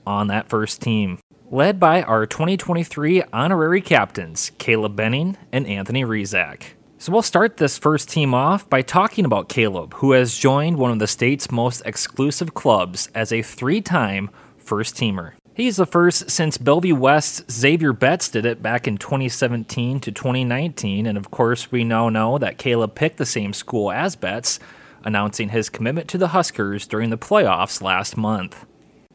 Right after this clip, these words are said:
Coming off of his return from injury in a state title win over Gretna last year, Benning was ready to put up big numbers in a full slate of games,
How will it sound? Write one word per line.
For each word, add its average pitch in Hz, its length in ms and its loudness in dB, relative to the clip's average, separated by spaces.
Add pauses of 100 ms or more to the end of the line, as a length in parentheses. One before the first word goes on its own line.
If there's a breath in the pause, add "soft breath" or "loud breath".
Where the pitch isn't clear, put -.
(320)
Coming 214 240 4
off 160 260 2
of 156 200 4
his 143 200 0
return 147 360 -2
from 127 200 -6
injury 123 460 2
in 113 80 0
a 113 60 0
state 139 340 0
title 120 320 2
win 127 240 2
over 110 260 0
Gretna 131 440 2
last 101 440 -2
year, 104 220 -2
Benning 160 380 2
was 131 160 0
ready 131 240 2
to 113 80 0
put 127 180 2
up 123 160 2
big 156 220 0
numbers 135 480 -2
in 107 100 -2
a 104 80 -2
full 151 340 0
slate 165 320 0
of 156 120 -2
games, 135 560 -2